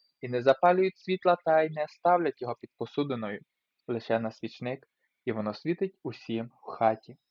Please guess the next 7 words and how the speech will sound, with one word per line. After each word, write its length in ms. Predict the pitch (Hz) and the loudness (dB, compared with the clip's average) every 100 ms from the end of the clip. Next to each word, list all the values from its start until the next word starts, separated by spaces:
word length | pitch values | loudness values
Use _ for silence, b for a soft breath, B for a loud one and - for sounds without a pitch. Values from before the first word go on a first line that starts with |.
| _ _ _ _ _ _ - | _ _ _ _ _ _ 2
Так 240 | 170 160 | 2 2
нехай 360 | 120 113 120 117 | -4 -2 -2 -4
світить 540 | - 123 120 123 _ _ _ - | -4 -6 -4 -6 _ _ _ -2
перед 300 | 120 113 117 | 0 0 -2
людьми 300 | 113 117 104 | -4 -4 2
ваше 380 | 107 135 - | 4 4 0
світло, 500 | 185 - 175 - 165 | -8 -4 -4 -2 -6